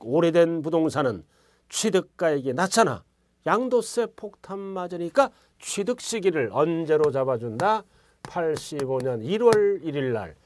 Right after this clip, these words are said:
취득한 걸로 본다. 그래서 이때 땅 가격을 조사해 보니까 오천억이야.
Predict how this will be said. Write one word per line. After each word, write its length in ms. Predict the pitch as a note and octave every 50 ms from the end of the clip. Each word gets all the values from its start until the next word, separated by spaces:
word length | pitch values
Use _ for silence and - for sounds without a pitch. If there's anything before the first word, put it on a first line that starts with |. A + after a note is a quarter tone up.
| _ _ _ _ _ _
취득한 640 | - - - - G#3+ A3 B3+ B3 - - A#3+ A#3
걸로 420 | A3+ A3+ A3+ A3 A3 G#3+ G#3 G3+ G3+ _ _
본다. 800 | - F#3+ G3+ G3 F3+ E3 D#3 D3+ D3 C#3+ E3 D#3+ C3+ F2 - - _ _ _ _ _ _ _ _ _ -
그래서 160 | G#3 G3+ G#3
이때 580 | F3+ F3+ F#3 - _ _ - G3 E3 A#2+ F#2 - - _ _ _ _ _ _ _ _ _ _
땅 340 | - G#3 G3+ G3 F#3+ F#3+ F#3
가격을 520 | F3 E3+ E3 E3+ E3+ D3+ E3 D#3+ D#3 D3+
조사해 540 | - - D3+ D3+ - - D3 C#3+ C#3+ C#3 C3+
보니까 460 | B2 C3 B2+ B2 A#2 A2+ - F3+ F3
오천억이야. 840 | F3 G#3 A3 A3 - - A3+ A3+ G3 D#3 B2 G#2+ G#2+ G2 E2+ D#2+ -